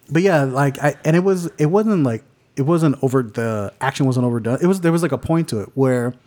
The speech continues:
everything that had been built up that JoJo seemed to have been kinda wanting to happen 'cause he wanted to see, uh, he wanted to see battle,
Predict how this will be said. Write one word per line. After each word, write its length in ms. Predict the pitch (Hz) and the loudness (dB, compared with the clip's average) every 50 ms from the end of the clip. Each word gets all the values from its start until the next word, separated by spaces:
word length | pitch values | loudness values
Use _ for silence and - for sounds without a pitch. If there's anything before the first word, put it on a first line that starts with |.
| _ _ - - - _ _ | _ _ -20 -20 -20 _ _
everything 260 | 156 160 165 170 165 156 | -6 -2 -2 0 0 0
that 40 | 147 | 0
had 80 | 131 | 0
been 140 | 135 131 123 | -2 -2 -2
built 260 | 120 135 135 135 123 | 0 0 0 0 0
up 160 | 135 135 131 - | -2 -4 -2 -4
that 140 | 123 120 107 | -6 -6 -4
JoJo 500 | - 120 120 123 117 120 120 117 113 107 | -4 -4 -4 -2 -2 -2 -2 -2 -4 -4
seemed 280 | - - 127 120 - | -4 -4 -4 -4 -2
to 80 | 117 113 | -2 -2
have 440 | 110 113 110 101 101 107 113 - - | -2 -2 -4 -4 -6 -12 -18 -6 -4
been 200 | 127 117 110 - | -2 -2 -2 -4
kinda 280 | - 117 113 107 98 | -4 -4 -2 -2 -2
wanting 580 | 92 95 98 98 101 110 135 139 - 202 214 214 | -4 -6 -6 -4 -2 -2 -2 -2 0 0 0 0
to 100 | - 196 | 0 -4
happen 440 | - 190 214 226 - 262 254 269 262 | -2 -2 -2 -2 0 0 0 0 -2
'cause 180 | - - 123 120 | -4 -4 0 2
he 100 | 131 127 | 2 2
wanted 280 | 117 120 131 127 110 | 4 4 2 2 0
to 60 | 107 | -2
see, 600 | - - - - 110 107 120 135 139 147 143 - - _ _ _ - | -6 -8 -8 -6 -4 -2 0 2 0 0 -2 -6 -14 _ _ _ -6
uh, 340 | 117 113 110 107 104 101 104 - - - - - - - _ _ _ _ _ _ _ | -4 -2 -2 -2 -2 -4 -8 -12 -18 -20 -20 -20 -20 -20 _ _ _ _ _ _ _
he 140 | - 156 160 160 | -4 -2 0 2
wanted 220 | 165 156 131 123 | 2 0 0 -2
to 60 | - | -4
see 180 | - - 131 131 | -4 -2 -2 -2
battle, 400 | 120 123 123 139 156 160 185 | -2 -2 -2 0 -2 -2 -4